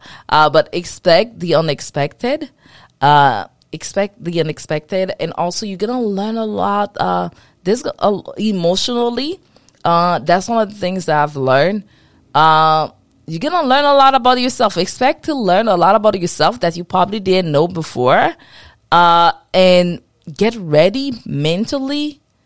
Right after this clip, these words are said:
uh, emotionally. Uh, get ready, uh, 'cause you got lots of,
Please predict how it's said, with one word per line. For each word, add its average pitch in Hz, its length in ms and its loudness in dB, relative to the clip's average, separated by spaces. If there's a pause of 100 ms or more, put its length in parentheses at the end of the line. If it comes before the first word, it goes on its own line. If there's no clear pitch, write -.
(420)
uh, 160 260 2
emotionally. 240 1040 -2 (380)
Uh, 165 180 0
get 170 360 -6
ready, 185 600 -2 (200)
uh, 156 180 2
'cause 165 260 -4
you 196 140 -8
got 196 500 0
lots 175 420 0
of, 233 160 0